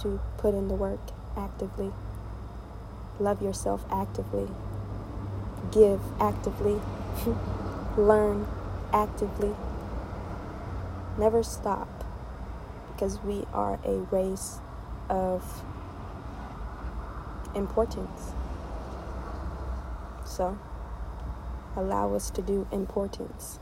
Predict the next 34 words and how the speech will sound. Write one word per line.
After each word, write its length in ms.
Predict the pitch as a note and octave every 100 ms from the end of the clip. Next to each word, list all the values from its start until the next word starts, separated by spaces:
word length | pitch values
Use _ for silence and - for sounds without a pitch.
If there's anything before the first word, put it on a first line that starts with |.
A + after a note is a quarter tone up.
| -
<laughs> 1300 | - - - - - - - - - - - - -
Whatever 280 | G#3+ G#3 G3+
that 160 | F#3+
entails. 500 | F#3+ F#3+ F#3+ F#3+ - - - - - - - - - - - - - - - - - - - - - - - - -
Yeah. 440 | G#3+ A3+ A3+ A3 - - - - - - - - - - -
I 120 | - A3
was 100 | A3+
gonna 160 | B3
write 260 | G3+ G3 G3+
all 200 | G3 G#3
of 100 | G3+
this 160 | G3
down, 500 | - F#3+ A3+ A3 G3+
but 120 | G3 G3+
I 100 | G3+
was 220 | G3+ G#3+
like, 120 | G#3 -
"I'm 160 | G#3+ A3+
not 140 | A3
gonna 160 | G#3+ G3
write 220 | F#3+ F#3+
fast 300 | G3 G3 -
enough 240 | G3 F#3
right 160 | F#3+ -
now, 220 | F#3+ - - - - - - - -
'cause 160 | - F#3+
it's 100 | F#3+
kinda 320 | - G#3+ G3+
cold, 340 | F#3+ G3+ G3 -
so 120 | G3+
my 100 | G3+
hand's 340 | - G#3 G#3
gonna 220 | - -
shake." 280 | - - -